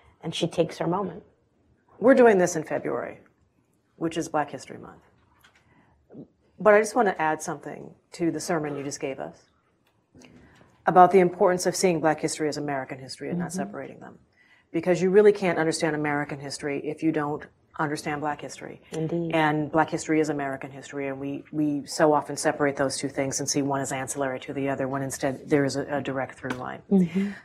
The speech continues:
Speaker 2: Um, we could go on, but we have to end this. But I, because you, you, you've heard that I have a slight obsession with Hercules,
Speaker 1: <laughs>
Speaker 2: um,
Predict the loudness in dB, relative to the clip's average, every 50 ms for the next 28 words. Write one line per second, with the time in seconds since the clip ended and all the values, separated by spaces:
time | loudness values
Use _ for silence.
0 | _ _ 2 2 2 2 2 -2 -10 _ _ _ -2 2 4 4 6 4 4 2
1 | 4 2 2 2 2 0 -2 -2 -4 -8 -12 -12 _ -6 -2 -2 0 0 0 0
2 | -2 -2 -2 -6 -10 -8 -6 -6 -6 -8 -8 -6 -4 -2 -2 -2 -4 -6 -10 _
3 | _ _ -4 -4 -2 0 0 0 2 2 0 0 0 -2 -4 -4 -4 -4 -6 -8
4 | -6 -6 -6 -4 -2 0 2 2 2 2 0 -4 -2 -4 -4 -6 -6 -6 -6 -4
5 | -4 -4 -6 -6 -6 -6 -6 -8 -10 -10 -10 -10 -10 -10 -12 -12 -12 -12 -12 -12
6 | -12 -14 -16 -16 -2 2 2 4 4 4 2 2 2 -2 0 -2 -4 -4 -4 -6
7 | -6 -4 -2 -2 -2 0 4 6 8 10 10 10 10 8 6 2 -2 -4